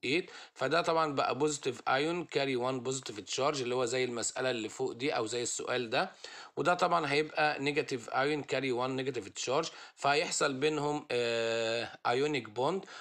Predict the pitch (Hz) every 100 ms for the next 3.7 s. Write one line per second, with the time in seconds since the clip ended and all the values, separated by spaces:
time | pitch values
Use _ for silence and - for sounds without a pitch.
0 | - 135 165 165 156 120 123 - 156 156
1 | 151 127 127 123 120 120 117 117 113 101
2 | - 120 123 147 151 139 147 143 - -
3 | 143 139 139 143 139 - 117